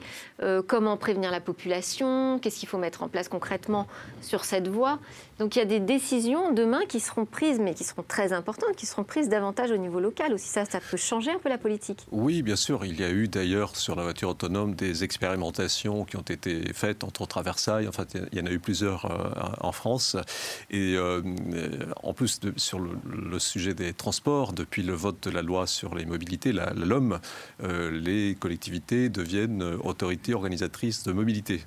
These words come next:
Speaker 2: Donc on n'est plus transport,
Speaker 1: Ah,
Speaker 2: on dit
Speaker 1: ça,
Speaker 2: mobilité.
Speaker 1: ça,
Speaker 2: Donc effectivement,
Speaker 1: ça bouge,
Speaker 2: elle
Speaker 1: oui.
Speaker 2: récupère cette compétence qui, qui est importante et qui définit un certain nombre de règles, dont celle-là.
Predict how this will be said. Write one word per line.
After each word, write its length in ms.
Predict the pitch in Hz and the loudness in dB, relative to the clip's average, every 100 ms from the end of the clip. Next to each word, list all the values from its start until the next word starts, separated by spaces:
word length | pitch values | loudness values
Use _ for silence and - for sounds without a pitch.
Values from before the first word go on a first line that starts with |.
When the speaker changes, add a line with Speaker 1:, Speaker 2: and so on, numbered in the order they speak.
| - | -10
Speaker 2:
Donc 180 | 92 87 | -10 -6
on 120 | 82 | -4
n'est 100 | 82 | -2
plus 140 | 123 | -2
transport, 340 | - 110 - 98 | -2 -4 -2 -2
Speaker 1:
Ah, 40 | |
Speaker 2:
on 40 | 95 | 0
dit 60 | |
Speaker 1:
ça, 60 | 87 | 0
Speaker 2:
mobilité. 500 | 101 98 92 143 156 | 2 0 2 2 2
Speaker 1:
ça, 60 | - - - - 90 | 0 -10 -14 -6 0
Speaker 2:
Donc 220 | 107 107 | 2 2
effectivement, 560 | - - - 107 127 120 | -2 -2 0 2 4 4
Speaker 1:
ça 60 | |
bouge, 120 | 104 | 4
Speaker 2:
elle 120 | 90 80 | 2 0
Speaker 1:
oui. 60 | |
Speaker 2:
récupère 440 | 95 - 101 95 - | -4 -2 0 0 0
cette 160 | 101 | -2
compétence 600 | - 87 92 - 170 - | -4 -2 0 0 0 0
qui, 340 | - 95 95 85 | -4 -6 -6 -6
qui 140 | - | -6
est 120 | - | -4
importante 560 | - - - - 160 - | -4 -4 -2 -2 -4 -4
et 80 | 87 | -6
qui 160 | - | -6
définit 320 | - - 92 92 | -8 -6 -2 -2
un 80 | |
certain 280 | 90 95 - | -2 -4 -2
nombre 140 | 85 95 | -2 -2
de 80 | |
règles, 380 | - 95 123 85 | -2 -2 -2 -2
dont 140 | 92 87 | -2 0
celle-là. 400 | - 87 127 | -2 2 0